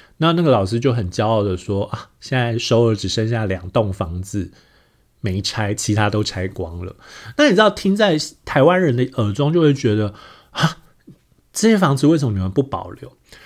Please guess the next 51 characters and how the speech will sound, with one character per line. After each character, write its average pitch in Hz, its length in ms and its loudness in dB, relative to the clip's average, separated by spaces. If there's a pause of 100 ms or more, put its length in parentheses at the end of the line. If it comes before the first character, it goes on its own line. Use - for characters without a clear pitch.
(140)
所 - 180 6
以 302 60 6
这 294 140 4
其 165 180 4
实 147 60 6
是 190 100 2
我 160 140 8
们 104 140 0
对 151 160 4
殖 123 220 -4
民 117 240 0
者 90 280 -4
的 87 120 -6
某 90 280 -4
种 98 260 -6
奇 95 320 -4
特 107 300 0
的 98 360 -10
不 147 140 6
一 107 140 -2
样 104 180 -2
的 87 100 -4
观 95 300 -4
点 104 220 -6
哦。 110 180 -10
当 156 120 2
然， 147 100 0
你 117 60 -2
如 110 180 2
果 117 120 4
看 120 280 -4
在 123 120 2
某 95 180 -4
些 110 120 -2
人 110 160 -2
眼 95 160 -8
光， 104 220 -4
可 110 100 -4
能 95 100 -2
会 107 120 0
觉 101 160 -2
得 95 100 -2
首 110 280 2
尔 101 80 2
那 110 60 0
样 107 160 2
做 113 160 2
才 92 160 -2
是 107 120 -4
对 98 300 0
的， - 180 -8